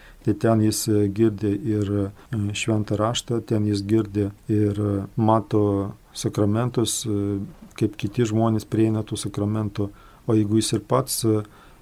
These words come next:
jau pradeda po truputį eiti tuo keliu, tai jis jau ir širdim tada jaučia Dievo malonę ir tada jau jaučia, kad Dievas jį kviečia per tai. Be to, žmogus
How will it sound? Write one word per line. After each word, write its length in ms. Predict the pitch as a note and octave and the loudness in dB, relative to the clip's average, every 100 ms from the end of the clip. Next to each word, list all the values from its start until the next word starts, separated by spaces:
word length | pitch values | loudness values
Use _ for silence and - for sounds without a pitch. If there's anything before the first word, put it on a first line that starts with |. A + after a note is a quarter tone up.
| - B2 A2 G#2+ G#2+ | -2 2 4 4 2
jau 160 | A2 | 0
pradeda 460 | G#2 A2 A2+ G#2+ G#2 | 2 2 2 2 -2
po 140 | G2+ | -2
truputį 440 | G#2+ A#2+ - G#2+ G#2+ | -2 -2 -2 0 0
eiti 200 | G#2 G2+ | 0 -2
tuo 140 | G#2+ | -4
keliu, 300 | G2+ A2+ G#2+ | 0 0 0
tai 240 | G2+ G#2 G#2+ | 0 0 2
jis 160 | - | 2
jau 120 | A2 A2 | 2 2
ir 60 | |
širdim 480 | G#2 - G#2 G#2 C#3 | 2 0 0 0 0
tada 380 | B2+ G2+ G#2 G2 - - - | 0 0 0 -2 -8 -20 -4
jaučia 640 | G#2 A2 B2 - A2+ G#2+ A#2 | 2 2 2 0 0 -2 -4
Dievo 420 | E3 G2+ A2 G#2+ | -8 0 0 2
malonę 580 | G#2 G#2 G#2 A2 A#2+ A2+ - | 0 0 -2 -2 -2 -4 -4
ir 140 | A#2 | -6
tada 280 | G2+ G#2 A2 | -4 -2 0
jau 200 | G#2+ A2 | 2 2
jaučia, 360 | A#2 C#3 C3+ G#2 | 2 0 -2 -4
kad 240 | - G2+ - | -4 -6 -6
Dievas 440 | G#2+ A2+ G#2+ G2+ | -2 2 2 -2
jį 80 | A2 - | -6 -2
kviečia 280 | A#2 - | -2 -2
per 200 | G2+ G#2+ | -2 -2
tai. 300 | G2+ G#2+ F#2+ - - - | -2 -2 -4 -6 -20 -4
Be 140 | A2 A2+ | -2 2
to, 340 | C3+ C#3+ C#3+ - - | 4 4 4 -6 -12
žmogus 580 | A2 A2 A2 G#2+ C3 - | -4 0 0 0 -2 -4